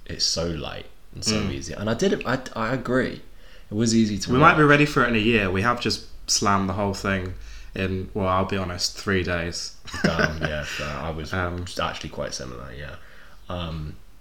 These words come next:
Speaker 1: yeah, you know, maybe I will. Like, I, I, I didn't
Speaker 2: In a
Speaker 1: dislike
Speaker 2: year's
Speaker 1: this.
Speaker 2: time, you know, it might be.
Speaker 1: Yeah.
Speaker 2: <clears throat> 'Cause the last season of Sex Education, so gotta
Speaker 1: I
Speaker 2: be a
Speaker 1: mean, I
Speaker 2: natural
Speaker 1: can't, I can't
Speaker 2: replacement.
Speaker 1: wait for that. Although, it, this fourth,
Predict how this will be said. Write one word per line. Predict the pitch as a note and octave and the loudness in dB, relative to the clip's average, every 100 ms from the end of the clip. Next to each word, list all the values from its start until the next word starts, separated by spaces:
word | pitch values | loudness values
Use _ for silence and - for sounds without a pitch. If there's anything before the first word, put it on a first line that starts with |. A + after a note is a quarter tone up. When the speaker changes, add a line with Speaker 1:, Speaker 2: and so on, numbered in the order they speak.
| - - - - - - | -18 -18 -18 -18 -10 2
Speaker 1:
yeah, | G#3 A3 D#3 | 6 8 6
you | C3 E3 | 4 4
know, | C3 F2 F2 | 4 2 2
maybe | A#2 C3+ C3 | 2 2 2
I | |
will. | A#2+ G#2 D#2+ - - - - | 2 2 0 -8 -18 -18 -10
Like, | A2+ G#2+ | -4 0
I, | B2+ | 4
I, | B2 | 4
I | G#2+ - | 2 0
didn't | A#2 D3 | 0 2
Speaker 2:
In | C3+ | 0
a | G#2 A#2 | 4 6
Speaker 1:
dislike | A#2+ | 10
Speaker 2:
year's | C#3+ B2+ G#2+ | 10 10 6
Speaker 1:
this. | - | 6
Speaker 2:
time, | C3+ A#2 G2+ G2+ | 6 6 4 0
you | G#2+ | 0
know, | G#2 G2+ | 0 0
it | |
might | G#2 G#2 - | -2 -4 -4
be. | G2 G2 - - | -6 -6 -12 -16
Speaker 1:
Yeah. | - F2 D#2+ D2+ D#2 - - - | -10 -8 -8 -8 -12 -14 -16 -6
Speaker 2:
<clears throat> | A2+ A#2 | -4 0
'Cause | A#2 | 2
the | A2 | 6
last | A#2 A#2+ - | 6 6 4
season | A2 G#2 | 4 2
of | G2 | 2
Sex | A2 - | 0 0
Education, | G#2 F2+ G#2+ G#2 G2 F#2+ G2 | -2 -2 2 2 0 -2 -4
so | - G2 F#2+ F#2 - - - - - - | -2 -2 -2 -4 -8 -18 -20 -20 -18 -12
gotta | - G#2 | -2 2
Speaker 1:
I | |
Speaker 2:
be | G#2 | 4
a | |
Speaker 1:
mean, | G#2+ | 4
I | |
Speaker 2:
natural | A2 A2+ G2 | 4 4 2
Speaker 1:
can't, | F#2 | 2
I | A2 G#2 | 2 2
can't | |
Speaker 2:
replacement. | F#2+ F#2+ | 0 -2
Speaker 1:
wait | E2 E2 | -4 -8
for | - | -10
that. | - - - - - - | -12 -12 -14 -16 -16 0
Although, | A2 A#2 A#2+ A#2 | 4 6 6 8
it, | C#3 C3+ | 8 8
this | C3 | 6
fourth, | - - D3 B2+ - - | 2 0 4 4 0 -12